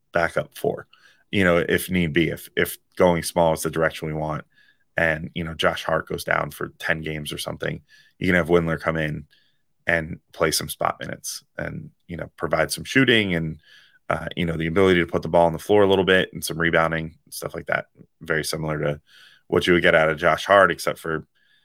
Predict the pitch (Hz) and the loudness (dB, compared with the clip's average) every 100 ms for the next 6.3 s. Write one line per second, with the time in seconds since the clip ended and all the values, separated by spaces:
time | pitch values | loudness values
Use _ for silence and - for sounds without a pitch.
0 | _ - 104 95 85 95 90 - 151 135 | _ 0 2 2 0 -4 -6 0 4 4
1 | 82 80 82 - 90 85 85 85 78 78 | 4 0 -4 -4 -2 0 0 0 0 -2
2 | - 80 76 78 73 80 76 76 - 76 | -2 -2 -4 -6 -4 -4 -4 -8 -8 -8
3 | 76 80 73 - - _ _ _ _ - | -6 -6 -6 -10 -14 _ _ _ _ 4
4 | 110 110 110 98 90 87 85 82 78 - | 4 6 4 4 2 2 2 2 0 -4
5 | 78 78 - _ - 98 98 101 143 139 | -6 -6 -10 _ -4 0 2 4 4 2
6 | 139 117 104 | -2 -2 -4